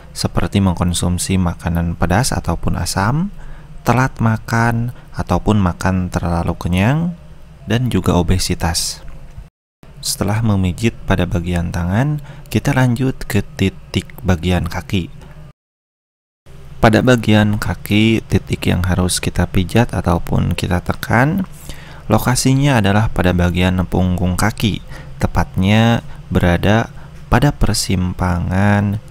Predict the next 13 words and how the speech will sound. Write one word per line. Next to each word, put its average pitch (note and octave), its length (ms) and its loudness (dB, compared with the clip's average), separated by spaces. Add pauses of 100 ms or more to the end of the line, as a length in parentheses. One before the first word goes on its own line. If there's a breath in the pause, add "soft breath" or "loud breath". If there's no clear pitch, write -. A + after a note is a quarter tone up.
jempol B2+ 480 2
kaki F#2+ 400 -2
dan F2 160 2
juga E2+ 240 0
telunjuk F2 480 -2
kaki. F2+ 400 0 (840 loud breath)
Kita - 280 2
cukup - 360 0
tekan C3+ 480 2
dan F2 320 4
pijat F2+ 400 2
titik - 400 -2
ini B2+ 240 2